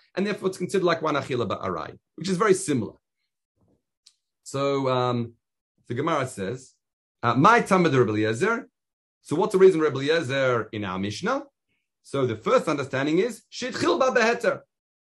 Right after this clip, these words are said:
Because you're matchil beheter, therefore you could gimor, which we've been saying that's why this Mishnah fits in this Masechta. Again, it, it fits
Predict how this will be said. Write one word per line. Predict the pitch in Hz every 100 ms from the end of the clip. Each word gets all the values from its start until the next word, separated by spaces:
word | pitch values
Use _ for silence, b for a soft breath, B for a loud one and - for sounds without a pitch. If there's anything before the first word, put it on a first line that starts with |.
| _ _ _ _ _ _
Because | 160 160 269 247
you're | 190 165
matchil | 185 247 - 240
beheter, | 254 240 285 233 220 220 196 _ -
therefore | 196 202 175
you | 170
could | 139
gimor, | 123 117 113 92 92
which | 127
we've | 175 185
been |
saying | 208 233
that's | 208 202
why | 196
this | 175 185
Mishnah | 160 - 131
fits | 131
in | 127
this | 123
Masechta. | 135 131 - - 160 160 _ _ 127
Again, | 131 143 131 104
it, | 101 117 113 120 117
it | 120 -
fits | 127 -